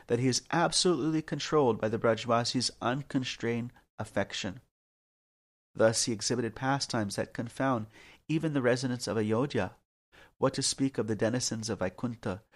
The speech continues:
or the material planets below. Whenever guests would come, Krishna would either stop or look up from his play to see whether the caller had brought gifts. And they did, but gifts for which Krishna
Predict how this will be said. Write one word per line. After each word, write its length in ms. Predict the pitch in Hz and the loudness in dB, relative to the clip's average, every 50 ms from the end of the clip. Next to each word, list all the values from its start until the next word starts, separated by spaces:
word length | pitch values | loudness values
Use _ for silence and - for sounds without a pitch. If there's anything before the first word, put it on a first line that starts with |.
| - - - - - - | -20 -20 -20 -20 -14 -6
or 180 | - 120 135 | -4 -2 0
the 100 | 131 147 | 0 0
material 400 | 135 131 131 - - - 143 135 | -2 -2 -2 -4 -2 -2 -2 -2
planets 460 | 127 - - 113 101 98 - - - - | -2 -4 -4 -4 -4 -4 -4 -6 -6 -6
below. 420 | - 101 95 107 120 110 92 98 - _ _ _ _ _ _ _ _ _ _ _ _ _ _ _ _ - _ _ | -4 -2 0 0 0 -2 -2 -6 -10 _ _ _ _ _ _ _ _ _ _ _ _ _ _ _ _ -20 _ _
Whenever 260 | - 135 143 143 139 131 | 2 4 4 4 4 4
guests 320 | - 127 143 - - - | 2 2 2 2 0 -2
would 140 | 117 - - | -2 -4 -2
come, 180 | - 170 139 | -2 -2 -2
Krishna 360 | 120 - 143 135 - - 135 117 | -2 -4 -4 -4 -2 -4 -4 -2
would 100 | 110 104 | -2 0
either 300 | 104 117 131 139 127 110 | 2 2 2 2 2 0
stop 600 | - - - - - 127 127 143 175 190 - - _ - - - - - | 0 0 0 0 2 2 2 2 0 -2 -6 -10 _ -20 -20 -20 -12 -4
or 140 | - 127 139 | -2 0 2
look 240 | 139 156 180 - 202 | 4 2 2 0 -2
up 160 | 196 - - | -4 -2 -2
from 140 | 165 151 147 | -2 -2 0
his 140 | 147 - | -2 -4
play 300 | - - - 165 160 139 | -4 -2 0 2 2 2
to 140 | 135 - 131 | 2 2 0
see 240 | - - - 170 151 | 0 0 0 0 2
whether 280 | 135 143 143 147 151 127 | 4 4 6 6 6 4
the 120 | 110 117 | 4 0
caller 380 | - - - 156 175 151 110 104 | -2 -2 0 2 2 2 2 0
had 180 | 110 113 107 | -2 -2 0
brought 260 | 123 123 123 - - | 0 -2 -2 -2 -4
gifts. 460 | - 143 165 156 - - - - - - _ _ _ _ _ _ _ _ _ _ _ _ _ _ _ - | -2 -2 -2 -2 -2 -4 -6 -6 -8 -10 _ _ _ _ _ _ _ _ _ _ _ _ _ _ _ -4
And 140 | - 123 127 | -2 -2 -2
they 80 | 113 | -2
did, 260 | - - - 185 214 - _ _ _ _ _ _ _ _ _ _ _ _ _ - - - - | -2 0 0 0 0 -2 _ _ _ _ _ _ _ _ _ _ _ _ _ -20 -20 -6 -2
but 160 | 127 127 - | -2 -2 0
gifts 260 | - 160 175 - - - - - _ _ _ | 0 0 0 0 -4 -10 -12 -18 _ _ _
for 140 | - 127 123 | -4 -2 0
which 240 | 156 160 - - | 0 0 -2 -2
Krishna 440 | - - 185 185 - - 127 104 110 | -2 0 0 0 0 0 -2 -2 -4